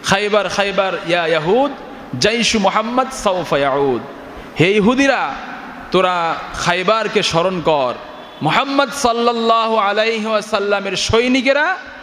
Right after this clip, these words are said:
অবশ্যই অচিরেই আসতেছে।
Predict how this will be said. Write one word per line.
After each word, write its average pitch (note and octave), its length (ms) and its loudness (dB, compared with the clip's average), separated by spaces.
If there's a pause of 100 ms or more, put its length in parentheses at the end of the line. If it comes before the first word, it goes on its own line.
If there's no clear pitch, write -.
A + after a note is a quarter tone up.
(160)
অবশ্যই G#3+ 680 2
অচিরেই G#3 640 2
আসতেছে। D#3+ 760 -2